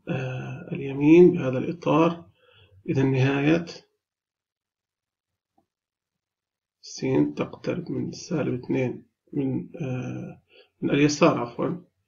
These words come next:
من اليسار تساوي ماذا؟ ستساوي ثلاثة. طيب،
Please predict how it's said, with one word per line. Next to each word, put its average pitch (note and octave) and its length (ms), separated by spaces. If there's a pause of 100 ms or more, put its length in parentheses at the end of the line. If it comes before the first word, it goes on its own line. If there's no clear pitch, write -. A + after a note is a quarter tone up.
(480)
من C3 160
اليسار C3+ 960
تساوي D#3+ 480
ماذا؟ D3 300
ستساوي C3+ 580
ثلاثة. A#2+ 540 (1160)
طيب، - 220